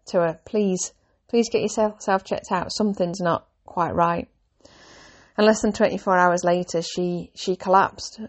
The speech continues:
um, at her home. An ambulance was called, uh, and she was rushed into hospital, um, with severe blood poisoning,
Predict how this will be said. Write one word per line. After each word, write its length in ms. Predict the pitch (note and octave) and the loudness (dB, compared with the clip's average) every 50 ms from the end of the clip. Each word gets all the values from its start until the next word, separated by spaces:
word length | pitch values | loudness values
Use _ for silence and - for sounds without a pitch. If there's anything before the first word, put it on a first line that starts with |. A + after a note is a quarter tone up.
| _ _ - | _ _ -6
um, 380 | - E3+ F3 E3+ E3+ E3+ E3 - | -2 -2 0 0 -2 -4 -6 -8
at 120 | - E3 - | -6 -4 -4
her 140 | - E3+ E3+ | -2 -4 -2
home. 400 | E3+ E3 E3 E3 E3+ E3+ F3 - _ _ _ _ _ _ _ _ _ _ _ _ _ _ _ _ _ _ - - | 2 2 4 4 2 0 -2 -6 _ _ _ _ _ _ _ _ _ _ _ _ _ _ _ _ _ _ -10 -4
An 80 | F#3 | -2
ambulance 400 | E3+ F3 F3 F3 E3+ E3 B2+ - | 0 2 4 4 4 4 2 -2
was 120 | - E3+ - | -8 -10 -10
called, 580 | - - F#3 F3+ F3 E3+ E3+ E3+ F3 F3+ - _ _ _ _ _ _ - - - _ _ _ _ | -8 0 4 6 8 8 8 6 4 0 -6 _ _ _ _ _ _ -20 -20 -20 _ _ _ _
uh, 260 | - F#3 F3 E3+ E3 - | -2 2 4 4 4 2
and 100 | - F3 | 0 -4
she 140 | - - F#3+ | -2 0 0
was 240 | E3+ E3+ F#3 - - | 0 0 -2 -6 -8
rushed 220 | - F3+ F3 - - | -6 -6 -6 -2 -4
into 180 | D#3+ D#3+ - | -4 -4 -2
hospital, 680 | - F3 E3+ - - - F3+ - - D#3 D#3 E3 - _ _ _ _ _ - _ _ _ _ _ _ - | -2 -2 -2 -2 -4 -10 -8 0 2 2 2 2 -2 _ _ _ _ _ -20 _ _ _ _ _ _ 0
um, 520 | E3 E3 E3 E3 E3 E3 E3 E3 D#3 D3 - _ _ _ | 4 6 6 6 4 4 2 -2 -4 -6 -10 _ _ _
with 300 | - F#3+ F#3 E3+ E3+ E3 - - - - | -2 2 4 4 4 2 -2 -16 -12 4
severe 380 | - - F#3 F#3 E3 D#3+ D#3+ | 6 6 6 6 0 -2 -2
blood 240 | - E3 E3+ D#3+ - | -2 -4 -4 -4 -4
poisoning, 580 | - - E3+ E3 D#3+ E3 E3+ D#3+ D#3 E3 E3 | -4 -4 -4 -4 -4 -6 -6 -6 -4 -4 -6